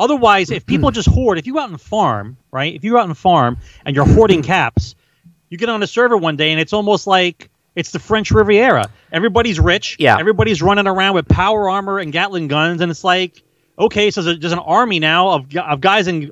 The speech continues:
Speaker 1: in, in power armor dropping nukes and marching across the ground. Like, o-, okay, but, like, th-, that's what I mean by you lose, you lose the post-apocalyptic feel because there's no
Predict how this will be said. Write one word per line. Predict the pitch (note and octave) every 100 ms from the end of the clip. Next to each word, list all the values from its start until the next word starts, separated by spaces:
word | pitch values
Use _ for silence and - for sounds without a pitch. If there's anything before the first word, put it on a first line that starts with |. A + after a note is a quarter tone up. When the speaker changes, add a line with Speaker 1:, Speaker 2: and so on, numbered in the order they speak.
| -
Speaker 1:
in, | C#3+ C#3+ -
in | C#3
power | - C4 A3
armor | D#3+ E3 F#3+ _ _
dropping | C3+ A3 A#3+ G#3+
nukes | C#4+ C#4+ -
and | F3
marching | A3+ A#3 A#3+
across | - B3 -
the | A3
ground. | C4+ C#4+ C#3+
Like, | D#3+ D#3+
o-, | A#2+ - -
okay, | F3 - F#3+ E3+ A3+ A#3 _ _ _
but, | G3
like, | G3 G3+
th-, | E3 G#3 -
that's | F3 D#3+
what | G3+
I |
mean | G#3+ G#3
by | F3+
you | E3 F3+
lose, | F#3 A3 B3+ B3+ A3+ - _ _ _ _
you | D3+ F#3
lose | G3 A#3+ G3+
the | -
post-apocalyptic | A3 A3 G3+ G3+ G3+ G3+ F#3 E3
feel | G#3 G3 E3 E3 _ _ _
because | E3 F#3 C#3+
there's | F3 C#3
no | E3 F#3+ G#3+ G#3+ G#3+